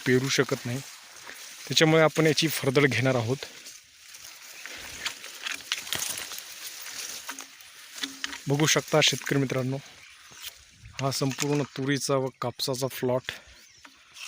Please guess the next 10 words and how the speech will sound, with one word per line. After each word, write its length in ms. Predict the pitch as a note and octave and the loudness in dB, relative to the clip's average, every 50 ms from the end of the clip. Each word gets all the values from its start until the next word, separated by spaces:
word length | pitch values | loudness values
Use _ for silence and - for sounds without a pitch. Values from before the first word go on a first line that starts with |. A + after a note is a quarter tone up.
| - - - - - _ _ _ - - - - - - - - - - - - _ - - _ - _ _ - - - - - - - - - - - - - - - - - - - - - - - | -16 -18 -20 -20 -20 _ _ _ -20 -20 -20 -20 -20 -20 -20 -20 -20 -20 -20 -20 _ -20 -20 _ -20 _ _ -20 -20 -20 -20 -20 -20 -20 -20 -18 -18 -20 -20 -20 -20 -20 -20 -20 -20 -20 -20 -8 0 4
त्यामुळे 380 | D#3+ D#3 D#3+ E3+ E3+ F3 F3 D#3+ | 6 6 8 8 8 8 8 6
फरदड 420 | - - D3 C#3 C#3 D#3 D#3+ D#3 | 6 4 2 4 6 6 6 6
घेण्यासाठी 680 | C#3 C3 C#3+ D3+ D#3 D3+ - E3 D3 - D3 D3 D3+ D#3 | 6 4 4 4 4 4 2 2 2 2 2 2 4 4
आपल्याला 500 | C#3+ C3 - - C#3+ D3 D3 D3 D3 D3 | 4 2 2 2 2 4 6 6 6 4
पाण्याची 540 | C#3 - - C3+ C3+ C#3 C#3 C3+ - - C#3+ | 4 4 2 2 2 2 0 0 0 0 0
उपलब्धता 640 | C3+ C3 - - C#3 C3 B2+ B2+ - - - C3+ C3 | 0 -2 -2 -2 -4 -2 -4 -6 -8 -4 0 0 0
असेल, 400 | C3+ - - D3+ D3 C#3+ C#3 - | 0 2 2 2 2 2 2 0
तर 80 | C#3 | 0
आपण 260 | C3+ C3 - - C3 | 0 0 0 0 -2
दुसरं 300 | A#2+ A#2+ - - - C#3 | -2 -2 -4 -2 0 0